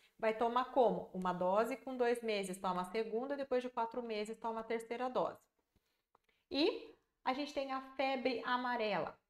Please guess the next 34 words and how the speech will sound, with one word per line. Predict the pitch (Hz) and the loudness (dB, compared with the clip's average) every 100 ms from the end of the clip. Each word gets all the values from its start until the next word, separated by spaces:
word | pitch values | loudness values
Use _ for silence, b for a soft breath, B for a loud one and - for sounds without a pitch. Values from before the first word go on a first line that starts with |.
| _ | _
geralmente | - 165 170 170 180 | -12 -8 -8 -8 -6
é | |
de | 175 | -6
dez | 170 165 165 165 | -4 -4 -4 -4
em | 170 | -6
dez | 165 180 196 | -4 -4 0
anos, | 226 220 240 339 - _ _ _ B B B B - | 2 2 0 -4 -8 _ _ _ B B B B 0
e | 339 | 4
a | 320 | 4
influenza, | 330 330 349 285 269 277 277 - | 2 2 2 2 0 -4 -6 -6
que | 269 | -2
a | |
gente | 269 269 269 | -2 -4 -2
vai | 254 254 | -2 -2
tomar | 262 247 247 - | -2 -2 -2 -2
todos | 254 233 226 233 | 0 0 0 -4
os | 247 - | -4 -4
anos. | - 175 | -6 -8
E | 208 269 | -6 -4
uma | 302 | -4
específico | 294 294 294 349 370 - 254 | -2 -4 0 2 2 -2 -8
pros | - 220 330 254 | -4 0 2 0
idosos, | 226 190 214 247 220 | 0 4 4 4 2
né, | 185 214 | -2 -2
mais | 214 269 349 | 0 0 0
indicada | 285 220 - 190 175 | -2 -4 -2 -2 0
para | 175 185 196 | 0 -2 0
os | |
idosos, | 254 277 202 214 269 - b _ | -2 4 4 4 -2 -14 b _
que | - | -2
é | 285 | -2
a | |
pneumococo, | 277 277 262 262 277 - 165 - - - _ _ _ _ - | -2 -4 -2 -2 -2 -2 -2 -4 -14 -20 _ _ _ _ -10
ok? | 190 190 311 359 - | -6 0 2 0 -8